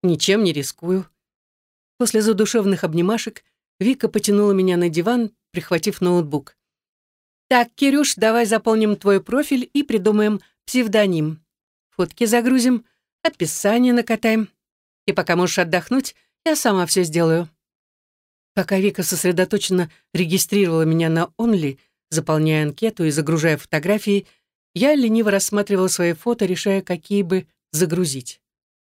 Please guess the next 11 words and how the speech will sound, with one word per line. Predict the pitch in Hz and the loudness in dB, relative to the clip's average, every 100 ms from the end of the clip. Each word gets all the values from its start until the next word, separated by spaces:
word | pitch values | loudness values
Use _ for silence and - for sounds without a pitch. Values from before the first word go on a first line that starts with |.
| _ _ - | _ _ -2
Но | 202 | 0
Вика | 214 - | 2 0
только | 208 202 202 | -2 -2 0
и | |
успевала | 202 - 220 214 185 | 0 0 0 0 0
их | 165 - _ - | -2 -10 _ -4
выбраковывать. | 180 185 185 - 185 139 143 - _ _ _ _ | 0 2 0 0 0 0 -4 -10 _ _ _ _
Говорит, | 180 208 226 | 0 2 0
всё | - - | 0 2
не | 226 214 | 2 0
то. | - 143 | -2 -6